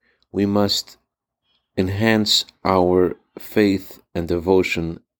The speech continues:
and make that happen. Good morning and good Yontif. If someone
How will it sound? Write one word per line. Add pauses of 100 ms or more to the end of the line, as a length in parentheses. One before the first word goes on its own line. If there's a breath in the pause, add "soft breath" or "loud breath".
and
make
that
happen. (1080 loud breath)
Good
morning
and
good
Yontif. (720)
If
someone